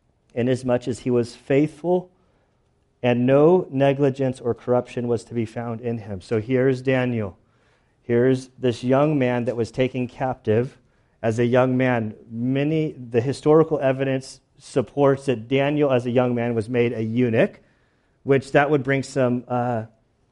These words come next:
I think that could bring some hostility from a young man that, uh, towards his captives. And yet, even in that circumstance, he continues to thrive with integrity.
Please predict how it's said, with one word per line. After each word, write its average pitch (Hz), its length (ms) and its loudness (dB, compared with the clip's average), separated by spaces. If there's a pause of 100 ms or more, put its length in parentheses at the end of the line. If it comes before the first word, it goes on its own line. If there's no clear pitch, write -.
(880)
I 139 120 0
think 233 180 0
that 175 120 0
could 143 120 0
bring 131 160 -2
some 117 140 -8
hostility 123 600 0
from 170 160 -6
a 170 40 -2
young 185 220 0
man 190 360 -2 (140)
that, 139 320 -4
uh, 135 220 0 (400)
towards 160 280 2
his 139 140 -2
captives. 190 520 0
And 135 200 2
yet, 156 320 2 (280)
even 190 260 6
in 190 100 0
that 170 180 0
circumstance, 143 880 -2 (500)
he 180 220 6
continues 175 960 2 (1120)
to 151 120 2
thrive 180 600 4
with 165 180 0
integrity. 131 800 -2